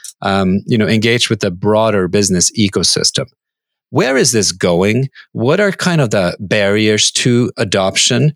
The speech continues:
as you look at enterprise and, and the way that the, uh, the blockchain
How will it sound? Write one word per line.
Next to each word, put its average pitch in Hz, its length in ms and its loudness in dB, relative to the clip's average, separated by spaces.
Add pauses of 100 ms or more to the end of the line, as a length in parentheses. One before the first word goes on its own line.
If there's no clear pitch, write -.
(540)
as 113 320 -2
you 135 160 4
look 117 300 0
at 98 180 -2
enterprise 90 840 -2
and, 202 200 0
and 113 180 0
the 117 80 2
way 113 240 2
that 101 200 -2
the, 107 100 2
uh, 95 300 -2
the 104 140 0
blockchain 98 680 0